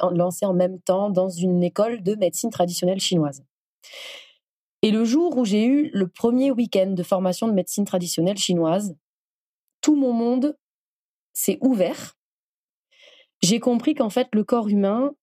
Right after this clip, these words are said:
et l'humain, tout simplement, que ce soit physique, émotionnel, énergétique, existait.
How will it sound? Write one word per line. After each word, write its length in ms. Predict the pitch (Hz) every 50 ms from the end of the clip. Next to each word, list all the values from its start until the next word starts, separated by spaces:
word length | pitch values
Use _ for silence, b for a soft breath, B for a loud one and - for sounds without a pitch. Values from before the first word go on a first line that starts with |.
| _ _ _ _ - 180
et 600 | 190 185 185 180 180 180 180 175 175 170 170 165
l'humain, 320 | 180 196 196 196 196 214
tout 140 | 208 - -
simplement, 540 | 175 - 185 180 - 175 175 170 170 202 254
que 120 | - 196
ce 140 | 175 - 170
soit 180 | - - 180 170
physique, 500 | - - 180 165 165 175 180 208 180 -
émotionnel, 580 | 180 170 170 170 - - 175 170 175 180 180
énergétique, 680 | 180 170 165 160 156 160 165 160 - - 226 208 - 190 - -
existait. 600 | 175 180 165 170 185 190 - - - 185 -